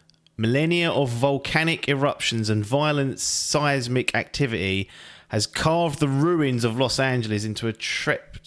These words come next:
into a treacherous, oh my God, what word is that? Archipelago.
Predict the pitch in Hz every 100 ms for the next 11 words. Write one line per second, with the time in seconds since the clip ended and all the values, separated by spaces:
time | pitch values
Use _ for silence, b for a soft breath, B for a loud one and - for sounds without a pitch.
0 | - 113 110 120 - 160 - - 131 123
1 | - - 101 85 78 _ - - - 147
2 | 139 135 107 101 107 90 82 - - B
3 | B B B B B _ b b b b
4 | b _ _ _ _ _ _ - 151 165
5 | - 156 - 151 151 143 117 95 90 98